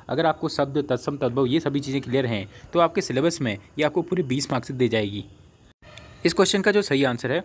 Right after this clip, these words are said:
ऑप्शन नंबर सी, हष्ट पुष्ट इस क्वेश्चन का सही आंसर है। क्वेश्चन नंबर थर्ड आपके सामने है।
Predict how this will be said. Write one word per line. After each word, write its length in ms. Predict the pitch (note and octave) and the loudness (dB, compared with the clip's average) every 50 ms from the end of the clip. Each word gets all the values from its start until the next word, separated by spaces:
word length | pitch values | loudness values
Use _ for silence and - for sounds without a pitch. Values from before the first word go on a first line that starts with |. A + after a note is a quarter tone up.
| - - | -6 -10
ऑप्शन 200 | - B2 - C#3+ | -10 -8 -6 -6
नंबर 180 | C3 B2+ B2 B2+ | -4 -2 -4 -4
सी, 260 | B2+ - D#3 F3 G3 - - - - - | -4 -4 -6 -6 -6 -8 -14 -10 -2 -2
हष्ट 200 | E3 E3+ - F#3+ | -2 0 0 0
पुष्ट 260 | E3 E3+ E3 - - | 0 0 -2 -2 -4
इस 100 | D3 - | -6 -2
क्वेश्चन 280 | - C#3 B2+ - C3 | -2 -2 -2 0 0
का 80 | B2 D#3 | 0 0
सही 200 | E3 - C3 A#2+ | 2 2 2 2
आंसर 280 | A#2 G#2+ G#2+ - A2 G#2+ | 2 0 0 -4 -4 -2
है। 100 | A2 G2 G2 - - - - - - | -2 -4 -4 -8 -20 -20 -20 -8 -6
क्वेश्चन 220 | C#3+ C#3 - F#3 | -4 -4 -2 -2
नंबर 160 | F#3 F3+ F#3 | 0 0 -2
थर्ड 200 | F3 - D#3+ F3 | 2 2 2 2
आपके 180 | F3 D3+ - C#3+ | 2 2 0 -2
सामने 260 | - C3+ A#2+ A#2+ A#2 | -2 -2 -2 0 0
है। 160 | A2+ C3+ F#3+ | -2 -2 -4